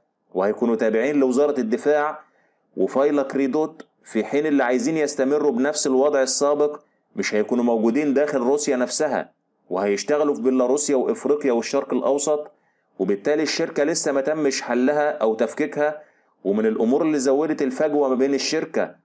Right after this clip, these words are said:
ووزارة الدفاع، حسب ما كشف موقع ريبار، الجيش الروسي بدأ يمنعهم من استعمال اللوجستيات الخاصة بيه في الخارج، وفي تعليمات وتوصيات من وزارة الدفاع للسوريين والقوات الروسية الموجودة في سوريا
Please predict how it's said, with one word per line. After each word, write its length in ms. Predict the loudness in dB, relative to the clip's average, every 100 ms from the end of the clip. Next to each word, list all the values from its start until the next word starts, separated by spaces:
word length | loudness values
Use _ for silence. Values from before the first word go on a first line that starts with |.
| _
ووزارة 480 | 0 0 2 2 0
الدفاع، 580 | 0 0 2 2 0 -4
حسب 360 | -4 -2 0 0
ما 140 | 0
كشف 340 | 0 -2 -4 -2
موقع 360 | -2 0 2
ريبار، 540 | 2 4 2 4 2 0 -4
الجيش 340 | 0 0 0
الروسي 360 | 0 0 0 0
بدأ 220 | 2 2
يمنعهم 580 | 2 2 2 0 0 0
من 100 | 0
استعمال 420 | -2 -2 0 0
اللوجستيات 760 | 2 2 2 -2 0 2 2 0
الخاصة 440 | -2 -2 0 0
بيه 360 | 2 0 0 -4
في 120 | -6
الخارج، 560 | -4 0 2 2 0 -2
وفي 220 | -4 0 0
تعليمات 500 | 2 2 0 0 0
وتوصيات 640 | 2 0 2 2 2 2
من 100 | 0
وزارة 320 | 2 2 2 0
الدفاع 500 | 0 0 0 2 2
للسوريين 800 | 0 0 2 2 2 2 2 0
والقوات 520 | 0 0 2 2 2
الروسية 440 | 0 0 0 2
الموجودة 460 | 2 2 2 2 0
في 100 | 0
سوريا 480 | 0 2 2 0